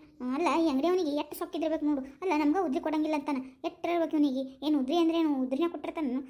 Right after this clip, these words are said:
ಆಮೇಲೆ ಏನ್ ರೊಕ್ಕ ಇಸ್ಕೊಳಂಗಿಲ್ಲ ಏನ್? ಒಂದ್ ಸೀರೆ ಕೊಟ್ಟಿದ್ರ ಇವ್ನ್ ಸೀರೆ ಏನ್ ಅಂಗಡಿಯನ್ನು ಅಂತ ಪರಿ ಲಾಸ್ ಆಗಿ ಮುಚ್ಕೊಂಡ್ ಹೋಗಿತ್ತೇನು? ಸುಮ್ ಹೇಳ್ತಾನ, ಇಲ್ಲ ನಾಟಕ ಮಾಡ್ತಾನ. ಗೊತ್ತೈತ್ ನನಗ, ಸುಮ್ ಹೇಳ್ಯಾನಂತವ. ಯಾಕ್ರೆ? ಏನಾಯ್ತ ಗಿರ್ಜವ, ರಜವ?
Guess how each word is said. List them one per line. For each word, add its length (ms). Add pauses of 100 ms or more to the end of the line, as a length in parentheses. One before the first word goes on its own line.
(140)
ಆಮೇಲೆ 220
ಏನ್ 100
ರೊಕ್ಕ 140
ಇಸ್ಕೊಳಂಗಿಲ್ಲ 460
ಏನ್? 240 (120)
ಒಂದ್ 120
ಸೀರೆ 180
ಕೊಟ್ಟಿದ್ರ 380
ಇವ್ನ್ 160
ಸೀರೆ 220
ಏನ್ 300
ಅಂಗಡಿಯನ್ನು 440 (320)
ಅಂತ 160
ಪರಿ 200
ಲಾಸ್ 260
ಆಗಿ 120
ಮುಚ್ಕೊಂಡ್ 300
ಹೋಗಿತ್ತೇನು? 720
ಸುಮ್ 160
ಹೇಳ್ತಾನ, 260 (220)
ಇಲ್ಲ 120 (160)
ನಾಟಕ 240
ಮಾಡ್ತಾನ. 260
ಗೊತ್ತೈತ್ 480
ನನಗ, 220 (240)
ಸುಮ್ 160
ಹೇಳ್ಯಾನಂತವ. 400 (1000)
ಯಾಕ್ರೆ? 420 (540)
ಏನಾಯ್ತ 340 (180)
ಗಿರ್ಜವ, 240 (300)
ರಜವ? 240